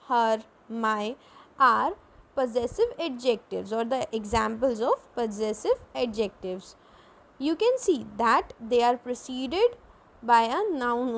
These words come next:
only. Dear children, here children is the noun. Now next we have adjective of number. As you can understand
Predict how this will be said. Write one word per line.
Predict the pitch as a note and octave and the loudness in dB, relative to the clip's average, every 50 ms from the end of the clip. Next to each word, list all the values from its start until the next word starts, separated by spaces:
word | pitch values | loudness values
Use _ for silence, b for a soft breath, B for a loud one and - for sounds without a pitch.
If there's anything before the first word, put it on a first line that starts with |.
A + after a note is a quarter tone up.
| A3+ | -2
only. | A3 A3 A3 G#3+ A3+ G#3 F#3+ G3 F#3 - _ - G#3+ G#3 A#3+ | -4 -4 -4 -4 -4 -6 -6 -8 -10 -14 _ -10 -6 -4 -2
Dear | A#3+ B3 A#3 A#3 A#3+ A#3+ - - | 0 2 2 2 2 0 -2 -2
children, | F4+ F4 F#4 D#4+ D4 C4 A3+ G#3 G#3 G3+ - | 0 2 2 2 0 -2 -4 -4 -4 -8 -8
here | A3+ A3+ G#3+ G#3+ A#3+ F#4 - - - - - - - | -6 -4 -2 -2 -2 -2 -4 -8 -14 -20 -20 -16 -6
children | - A#3+ A3 A3+ G#3+ B3+ D#4+ G#4+ C5 - - - - - - _ _ _ - | -4 -4 -2 -2 -4 -4 -4 -4 -6 -8 -12 -20 -20 -20 -20 _ _ _ -2
is | A3+ A#3+ C4+ F4+ A4+ - - - - _ _ _ - - _ - - - - _ - - - _ - - - - | 0 2 2 2 0 0 -4 -10 -18 _ _ _ -20 -20 _ -20 -20 -20 -20 _ -20 -20 -20 _ -20 -20 -14 -4
the | B3 C4+ D4 | 0 0 2
noun. | D4 D4 C#4 A#3+ G#3 G3 F3 A#2 - - _ _ _ _ _ _ _ _ _ _ _ _ _ _ _ _ _ _ _ _ _ - | 2 2 2 2 0 -2 -8 -10 -14 -18 _ _ _ _ _ _ _ _ _ _ _ _ _ _ _ _ _ _ _ _ _ -8
Now | D#4+ F4 F#4+ | -4 0 0
next | F#4+ D4+ B3+ B3 A#3+ B3+ F4+ F4+ - - - - | 2 2 0 0 0 0 0 -2 -4 -10 -4 4
we | G#4 G#4+ G#4+ F#4+ | 6 6 6 6
have | D#4 A#3+ A#3 A3 A3+ D#4+ E4+ - | 6 2 2 0 0 -2 -4 -2
adjective | - - A#3+ A3 G#3 A#3+ A3+ A3+ - - C4 C4+ B3+ | 0 0 0 0 0 -2 -2 -2 -2 -2 0 2 4
of | C#4 F#4+ - - | 2 2 2 -2
number. | D4 C4+ B3 A3+ A3 A3+ A3 G3+ G3 - - - _ _ _ _ _ _ b b b b _ _ _ _ _ _ _ _ _ _ _ _ _ _ - - - - - - _ _ - | -4 -2 -2 -2 -2 0 -2 -2 -4 -4 -6 -12 _ _ _ _ _ _ b b b b _ _ _ _ _ _ _ _ _ _ _ _ _ _ -20 -20 -20 -20 -20 -20 _ _ 2
As | C4+ C4+ C#4+ E4 A4+ - - - - _ _ _ _ _ | 4 6 6 6 4 2 -2 -6 -8 _ _ _ _ _
you | A#3 A#3+ A#3+ | -8 -8 -4
can | A#3 C#4 C4 B3 | -2 -2 0 0
understand | A#3+ A3+ A#3+ B3 C4+ - - - C4+ C#4 D#4 F#4 G#4 | 0 0 2 0 0 0 -2 -2 -2 0 0 0 -2